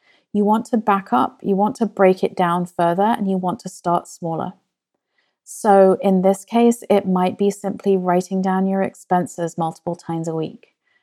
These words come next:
Track your expenses for a few months and then see where you get to with keeping that credit card balance at zero. So wherever there is resistance or you're struggling to meet your intention, break it further down.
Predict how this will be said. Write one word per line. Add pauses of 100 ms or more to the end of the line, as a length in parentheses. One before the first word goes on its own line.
(140)
Track
your
expenses
for
a
few
months
and
then
see
where
you
get
to
with (140)
keeping
that
credit
card
balance
at
zero. (720)
So
wherever
there
is
resistance
or
you're
struggling (160)
to (160)
meet
your
intention, (320)
break
it
further
down.